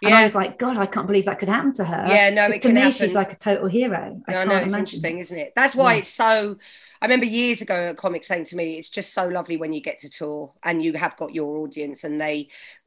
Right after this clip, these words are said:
Speaker 2: they do kind of, you've got a bit of shorthand with them." It's just really, really lovely. It's, like, kind of what I wanted.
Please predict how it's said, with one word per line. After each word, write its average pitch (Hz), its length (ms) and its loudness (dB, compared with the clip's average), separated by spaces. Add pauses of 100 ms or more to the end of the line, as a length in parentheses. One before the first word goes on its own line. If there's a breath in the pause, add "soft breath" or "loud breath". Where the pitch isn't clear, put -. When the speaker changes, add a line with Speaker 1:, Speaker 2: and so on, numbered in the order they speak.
Speaker 2:
they 165 240 -2
do 160 320 -4
kind 160 320 -6
of, 151 180 -10
you've 175 180 -10
got 170 160 -4
a - 40 -6
bit 170 240 -2
of 143 60 -10
shorthand 139 680 -10
with 139 180 -12
them." 139 200 -10
It's 160 160 -10
just 180 200 -10
really, 175 300 -6
really 147 280 -6
lovely. 143 420 -8
It's, - 160 -10
like, 156 240 -10 (320)
kind 170 220 -6
of 147 120 -10
what 143 160 -8
I 143 40 -12
wanted. 143 540 -10